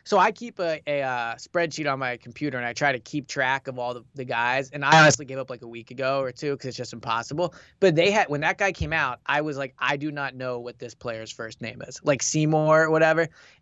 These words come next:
And, and at first I was like, "Well, he must be running out on the field by accident." And then I was like, "Oh, no, like, he actually is going to play." And then he gives up the touchdown. Uh, tough spot that he was put in there. I mean, to cover anybody down the field one-on-one is really tough, especially, you know,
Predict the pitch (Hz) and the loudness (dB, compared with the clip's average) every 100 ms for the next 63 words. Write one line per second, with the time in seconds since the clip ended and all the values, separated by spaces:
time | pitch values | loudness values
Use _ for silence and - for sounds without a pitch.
0 | - 180 180 170 - - 175 180 165 170 | 0 2 2 0 -6 -6 -4 -2 0 0
1 | 247 285 214 170 147 175 165 147 170 151 | 2 2 2 0 2 4 4 0 -6 -4
2 | 180 208 147 135 143 143 131 123 139 131 | -2 -2 -4 0 0 0 -4 -4 -4 -4
3 | 117 127 156 - 113 110 - 139 151 143 | 0 0 -2 -6 -14 -16 -8 -2 -2 -2
4 | 147 160 160 135 113 113 113 - 131 120 | -2 0 2 2 0 -6 -8 -8 -2 -2
5 | 127 - 120 113 123 117 113 139 135 104 | -4 -8 -12 -8 -10 -10 -6 0 0 0
6 | 131 143 143 139 151 151 - 135 135 - | -4 -4 -4 0 0 0 -2 -2 -4 -2
7 | 127 127 123 - - _ _ 147 139 135 | -4 -2 -2 -6 -20 _ _ 2 2 2
8 | 220 233 - - 156 139 - 139 135 117 | 2 2 0 0 0 0 -6 -10 -10 -10
9 | 147 127 117 113 120 123 131 165 147 135 | -10 -10 -10 -12 -10 -12 -4 0 0 0
10 | 131 120 117 120 117 113 123 120 120 113 | -4 -10 -8 -8 -8 -10 -10 -8 -8 -8
11 | 113 113 123 113 110 123 113 - - 131 | -10 -10 -6 -4 -2 -2 -2 -2 0 0
12 | - 120 110 - - _ _ 135 110 | -2 -6 -6 -18 -20 _ _ -2 -2